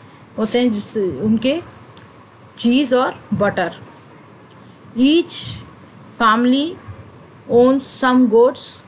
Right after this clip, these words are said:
cows and does yak cows। याक काउज होती हैं याक की तरह, उनको डोज कहते हैं। Being a desert did not mean that Ladakh did not attract its share of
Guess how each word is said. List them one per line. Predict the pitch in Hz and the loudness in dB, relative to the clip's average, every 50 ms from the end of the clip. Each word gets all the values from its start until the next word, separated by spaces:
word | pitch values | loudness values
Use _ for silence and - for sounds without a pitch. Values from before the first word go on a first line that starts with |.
| - - | -6 -2
cows | 208 202 202 214 233 262 - - - - - - - | -2 0 0 0 -2 -2 -6 -8 -16 -20 -18 -10 -6
and | 220 220 220 226 240 262 294 - - - - - - - 180 170 | -2 -2 -2 -2 -2 -4 -6 -8 -14 -20 -20 -20 -14 -8 -2 2
does | 220 220 233 240 247 247 - - - - - - - | 4 4 4 4 2 -2 -8 -16 -20 -20 -18 -10 -6
yak | 185 185 214 208 196 190 - - 185 | -2 0 0 0 0 -2 -4 -6 -6
cows। | 160 147 156 196 185 202 | -6 -6 -6 -8 -6 -4
याक | 202 196 196 190 - - | -2 -2 -2 -2 -4 -2
काउज | 226 226 240 247 233 240 | 0 0 0 0 0 -2
होती | 220 - - 220 | -4 -4 -4 -4
हैं | 226 247 302 - - - - - - - | -4 -4 -4 -6 -10 -20 -20 -14 -6 -4
याक | 208 196 190 190 - | -2 -2 -2 -4 -6
की | - 226 | -8 -8
तरह, | 214 208 214 220 - - - - - - - - - - - - - - - - - - - - - | -6 -4 -4 -6 -6 -10 -16 -20 -20 -20 -20 -20 -18 -14 -12 -12 -10 -12 -14 -16 -20 -20 -20 -12 -6
उनको | - 214 190 185 226 220 220 220 | -6 -6 -4 0 0 2 2 2
डोज | 214 185 208 208 202 - | 0 0 -2 -2 -4 -4
कहते | - - 208 190 185 - 233 | -6 -6 -6 -6 -6 -6 -6
हैं। | 240 294 392 - - - 208 | -6 -6 -8 -10 -10 -4 -2
Being | 220 233 233 233 220 | 0 2 2 2 2
a | 226 220 | 0 0
desert | 190 208 196 196 190 214 226 247 285 - - - - - - - - - - - - | 0 0 0 0 0 0 -2 -2 -2 -6 -12 -20 -20 -20 -20 -20 -20 -20 -8 -2 0
did | 240 220 196 226 | 0 2 2 2
not | 240 240 262 254 - | 2 0 -2 -2 -2
mean | 240 214 214 220 233 226 | -2 0 0 0 0 0
that | 226 214 - | -2 -4 -2
Ladakh | 214 190 190 180 202 202 208 226 226 214 | -2 -4 -2 -2 -2 -4 -2 -2 -2 -2
did | 214 202 180 202 | -2 -2 -2 -2
not | 202 214 226 233 - - - - - - - - - - - - - | -4 -4 -6 -8 -10 -16 -20 -20 -20 -20 -20 -20 -20 -20 -14 -8 -6
attract | 196 196 - - 214 202 208 208 - - - 214 - | -6 -6 -4 -2 -2 -2 -2 -2 -6 -10 -8 -8 -8
its | - | -6
share | - - - 202 185 190 185 | -6 -4 -2 0 0 0 0
of | 175 175 | -2 -6